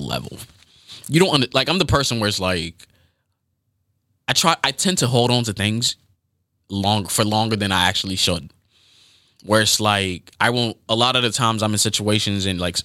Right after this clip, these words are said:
I'm dealing with certain bonds in my life, whether it's, like, a relationship with, like, an, or, like, with a partner and stuff like that, or whether it's just a friend, a best friend, family.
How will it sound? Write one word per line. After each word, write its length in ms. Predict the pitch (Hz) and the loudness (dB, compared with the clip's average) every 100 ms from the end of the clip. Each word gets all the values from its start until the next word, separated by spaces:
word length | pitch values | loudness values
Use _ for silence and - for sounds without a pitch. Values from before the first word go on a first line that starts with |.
| - | -6
I'm 160 | 104 104 | -4 0
dealing 240 | 113 110 | 0 0
with 140 | 110 101 | 0 0
certain 260 | 101 101 | 0 0
bonds 320 | 92 107 104 98 | 0 0 0 0
in 60 | |
my 80 | 98 | 0
life, 260 | 98 95 92 | 0 -2 -2
whether 260 | 98 95 | -2 0
it's, 140 | 95 95 | 0 0
like, 220 | 92 92 | 0 -2
a 60 | |
relationship 580 | 87 90 92 - 95 95 | -4 -2 -2 -2 -4 -4
with, 80 | 87 | 0
like, 240 | 87 87 | 0 -2
an, 100 | 82 87 - - | -8 -8 -6 -2
or, 80 | 104 | 0
like, 180 | 98 | 0
with 100 | 101 | -2
a 40 | 90 | -2
partner 560 | 113 110 107 104 98 | 0 0 0 0 0
and 140 | 92 101 | 0 -2
stuff 180 | 92 104 | -2 -2
like 160 | 98 | 0
that, 180 | 98 92 | 0 0
or 180 | 92 92 | 0 0
whether 180 | 90 87 | 0 0
it's 100 | 85 | 0
just 160 | - | -2
a 40 | - | -2
friend, 420 | - 113 110 92 | 2 4 4 0
a 40 | |
best 280 | 82 82 - | -2 0 0
friend, 340 | 104 110 107 | 2 2 0
family. 540 | - 110 117 104 92 | -2 0 0 0 -4